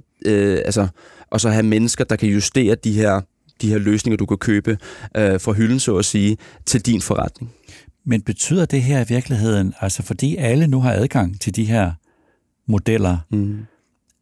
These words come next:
Speaker 2: at folk, der ikke har tech-forståelse, også kan være med? Altså at tech begynder at blive en, en commodity?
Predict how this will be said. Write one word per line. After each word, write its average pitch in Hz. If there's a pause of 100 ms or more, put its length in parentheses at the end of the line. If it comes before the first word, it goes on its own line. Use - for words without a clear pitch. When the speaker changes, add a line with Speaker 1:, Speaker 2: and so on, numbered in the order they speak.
(180)
Speaker 2:
at 110
folk, 135
der 117
ikke 175
har 104
tech-forståelse, 98
også 143
kan 95
være 87
med? 87 (200)
Altså 104
at 95
tech - (640)
begynder 117
at 104
blive 107
en, 101
en 101
commodity? 107